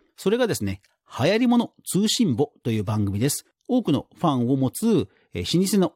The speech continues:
ポッドキャスト番組なんですけども、こちらなんと十五周年ということなんですね。いやー、すごいですね。多くのホストリード広告なども依頼が来るという人気番組になっていまして、こちらの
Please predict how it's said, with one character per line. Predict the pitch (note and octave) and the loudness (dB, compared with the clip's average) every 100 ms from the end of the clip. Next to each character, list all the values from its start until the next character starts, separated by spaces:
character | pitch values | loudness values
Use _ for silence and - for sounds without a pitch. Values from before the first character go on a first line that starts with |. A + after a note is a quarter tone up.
| - | -2
ポ | D#3 | -4
ッ | - | -2
ド | D#3+ | -4
キ | F3 | -2
ャ | |
ス | - | -2
ト | D#3+ | -2
番 | E3 C3+ | 0 0
組 | F#2+ | -2
な | - A2+ | -2 -2
ん | |
で | G#2 | -2
す | - | -4
け | F#2+ | -4
ど | G#2 | -2
も、 | C3+ | -2
こ | C3+ | -2
ち | G3 | -2
ら | F#3 | 0
な | G#3+ | 0
ん | |
と | C#3+ | -2
十 | D#2 A#2 A3 | -4 0 0
五 | B3+ | 0
周 | - C4+ | 0 0
年 | D3 F2+ | 0 -2
と | - - _ _ _ _ | -12 -20 _ _ _ _
い | A2+ | -2
う | A#2+ | -2
こ | A#2+ | 0
と | A#2+ - | -2 -4
な | A2 G#2 | -4 -6
ん | |
で | E2+ | -6
す | - | -4
ね。 | A2 B2 B2+ - _ - | 0 0 -2 -6 _ -8
い | C3 | -2
や | D3 | 0
ー、 | D3 | 0
す | D#3+ | 0
ご | G#3+ | 2
い | |
で | C#3 | 2
す | G2 | 0
ね。 | A2+ B2 _ _ _ - | -2 -4 _ _ _ -2
多 | C4 | 0
く | G#3 C#3 | 0 2
の | C#3+ A#2+ - _ | 2 0 -4 _
ホ | D3 | -4
ス | - | 0
ト | F3 | 0
リ | F3+ F3+ | 2 0
ー | |
ド | E3+ | 0
広 | G3 F#3 | 0 0
告 | A#2 G#2 - | -2 -6 -4
な | A#2+ G#2+ | -2 -2
ど | G2 | -2
も | A2+ - _ - | -4 -6 _ 0
依 | C#3 | 2
頼 | C#3+ | 4
が | C#3 | 2
来 | - | 0
る | D3 | 0
と | G#2 E2+ _ - | 0 -8 _ -4
い | A2+ | 2
う | C3 C#3 _ | 2 0 _
人 | C3+ C#3+ | 0 2
気 | - D3 | 2 -2
番 | C#3 C#3+ C3 | 0 0 2
組 | G#2 | 0
に | G2+ | -2
な | A2 | -4
っ | |
て | - | -4
い | G2+ | -2
ま | F#2+ | -4
し | - | -4
て、 | F#3 D#3+ - _ - | 0 0 0 _ -10
こ | F3 | -2
ち | A3 | 0
ら | |
の | A3 - | 0 -2